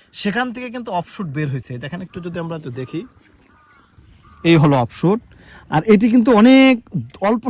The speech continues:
সময়ের মধ্যে অনেক দ্রুত লম্বা হবে। এখন বুঝবেন কিভাবে যে এটি আসলে অফশুট? যদি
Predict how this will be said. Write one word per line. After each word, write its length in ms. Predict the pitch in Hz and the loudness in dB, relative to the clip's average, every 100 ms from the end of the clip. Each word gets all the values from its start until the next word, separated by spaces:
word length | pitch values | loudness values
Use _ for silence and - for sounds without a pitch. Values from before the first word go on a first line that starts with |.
| - | -4
সময়ের 240 | 262 262 | -4 -2
মধ্যে 160 | 190 143 147 | -4 -6 -8
অনেক 120 | 190 127 | -8 -10
দ্রুত 160 | 156 214 156 | -8 -6 -4
লম্বা 220 | 147 170 143 | -4 -4 -6
হবে। 160 | 113 107 _ _ _ _ _ _ _ _ _ _ _ _ _ _ 285 269 _ - _ _ _ _ _ _ _ _ _ _ _ _ _ - 190 | -10 -16 _ _ _ _ _ _ _ _ _ _ _ _ _ _ _ _ _ -20 _ _ _ _ _ _ _ _ _ _ _ _ _ -6 0
এখন 160 | 208 208 147 | 4 4 6
বুঝবেন 320 | 208 196 269 233 | 4 6 4 4
কিভাবে 280 | 226 214 196 | 4 4 2
যে 60 | 160 160 | 0 -2
এটি 100 | 196 180 | -2 -4
আসলে 180 | 190 160 160 | -4 -4 -4
অফশুট? 360 | - - 123 - _ _ _ _ _ - | -8 -10 -10 -14 _ _ _ _ _ -8
যদি 160 | 180 | -6